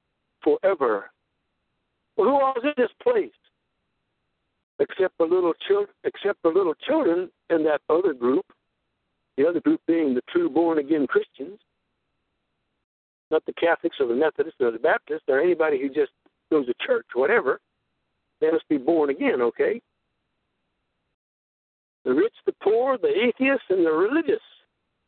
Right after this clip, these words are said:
And the filthy, the filthy and lots of good living people like yourself, Bob Good. Isn't that a surprise?" "Well,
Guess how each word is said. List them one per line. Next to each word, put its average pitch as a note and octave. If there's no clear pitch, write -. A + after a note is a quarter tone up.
And D#3+
the D3
filthy, G3
the D3
filthy B3+
and D#3+
lots A#3
of B3
good C4
living A3
people A3
like G#3
yourself, C#4+
Bob C#3
Good. F3
Isn't C#3
that D#3+
a D3+
surprise?" G3
"Well, E3